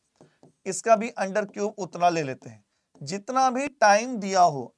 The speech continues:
अगर दो साल है तो under root ले लो, अगर तीन साल है तो under cube ले लो, कहानी खत्म। सिंपल सा लॉजिक है। जितना साल है, सर इसका under cube फ़ाइव, इसका under cube एट, कितना रुपए इंटरेस्ट लगा?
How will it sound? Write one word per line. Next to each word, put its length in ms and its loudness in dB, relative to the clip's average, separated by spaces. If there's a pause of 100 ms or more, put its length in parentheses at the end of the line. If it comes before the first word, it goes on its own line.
अगर 320 -2
दो 300 2
साल 280 2
है 140 0 (580)
तो 180 -2
under 260 -2
root 220 -4
ले 100 -4
लो, 200 -10 (640)
अगर 280 -2
तीन 320 -8
साल 260 2
है 160 -2 (500)
तो 60 -2
under 300 4
cube 220 -4
ले 80 0
लो, 120 -6 (180)
कहानी 240 2
खत्म। 320 -16
सिंपल 360 -2
सा 100 4
लॉजिक 300 -2
है। 100 -20 (840)
जितना 400 2
साल 260 -2
है, 100 -20 (800)
सर 320 0 (460)
इसका 280 -2
under 240 2
cube 200 -8
फ़ाइव, 360 4 (680)
इसका 260 -4
under 240 -2
cube 300 -8
एट, 260 -4 (140)
कितना 300 -6
रुपए 220 -4
इंटरेस्ट 340 0
लगा? 200 4